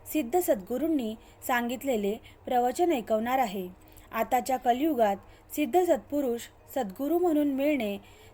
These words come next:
सागरातून मोती शोधणे एवढेच कठीण आहे. पूर्वजन्माच्या पुण्याईने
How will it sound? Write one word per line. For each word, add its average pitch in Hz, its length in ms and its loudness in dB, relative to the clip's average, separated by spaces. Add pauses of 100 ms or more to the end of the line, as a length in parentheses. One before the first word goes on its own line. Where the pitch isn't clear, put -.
(100)
सागरातून 277 540 2
मोती 262 320 -2
शोधणे 233 400 -2
एवढेच 233 300 -2
कठीण 220 320 -6
आहे. 202 280 -6 (540)
पूर्वजन्माच्या 294 840 4
पुण्याईने 240 800 -2